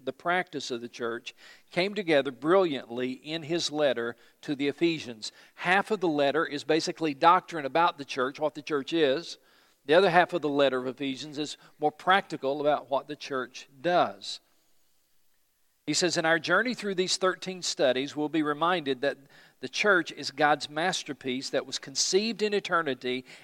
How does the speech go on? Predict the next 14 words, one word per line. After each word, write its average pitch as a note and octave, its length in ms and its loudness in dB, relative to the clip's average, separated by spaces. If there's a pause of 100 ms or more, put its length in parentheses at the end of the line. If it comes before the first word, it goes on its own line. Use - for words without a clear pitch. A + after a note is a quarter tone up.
and D3 260 -6
manifested F#3 720 2
in D3+ 100 -4
history C#3+ 540 2
through E3 280 -4
Jesus F3 400 -6
Christ, B2+ 420 4 (240)
the B2 80 -10
Savior F3 500 2
and C#3 220 -8
Lord C#3+ 260 0
of C#3+ 100 -2
the C#3+ 60 -8
church." C#3 380 -2